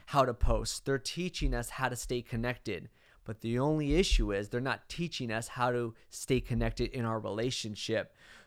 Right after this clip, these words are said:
So what Britt and I talk about in that chapter is learning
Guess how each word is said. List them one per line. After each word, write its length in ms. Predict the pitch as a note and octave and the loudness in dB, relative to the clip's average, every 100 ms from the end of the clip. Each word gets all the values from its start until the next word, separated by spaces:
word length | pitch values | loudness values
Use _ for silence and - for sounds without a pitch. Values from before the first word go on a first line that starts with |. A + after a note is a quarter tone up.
| - | -12
So 200 | - C#3+ | -4 -2
what 400 | C3+ C#3 - B2 | 2 0 0 -6
Britt 320 | B2 D#3+ - | -2 0 0
and 180 | D#3+ C3 | -2 0
I 280 | A#2 G#2+ A#2 | 0 -2 -4
talk 240 | C#3 B2+ | -2 -2
about 240 | B2 A#2+ A2+ | 2 0 2
in 80 | |
that 180 | A#2 A2+ | 0 -2
chapter 480 | - C3+ C3 - A#2+ | 0 2 2 2 -2
is 320 | - C3 A#2 | 0 -4 -4
learning 720 | B2 C3 D3 D3 B2 A2 A#2 | -4 -2 -2 -2 -4 -6 -8